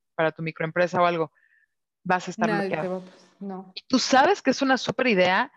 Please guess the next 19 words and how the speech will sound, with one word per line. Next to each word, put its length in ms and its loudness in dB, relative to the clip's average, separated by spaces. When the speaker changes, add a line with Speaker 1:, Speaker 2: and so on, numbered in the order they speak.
Speaker 1:
y 80 -6
dices, 220 -2
"Es 80 -4
que 100 -16
yo 100 2
voy 120 4
a 60 2
poder 320 2
pagarlo". 580 0
Se 220 0
lo 120 4
juro 160 4
que 40 -2
se 80 -2
lo 40 6
va 40 4
a 60 0
poder 160 2
pagar, 400 0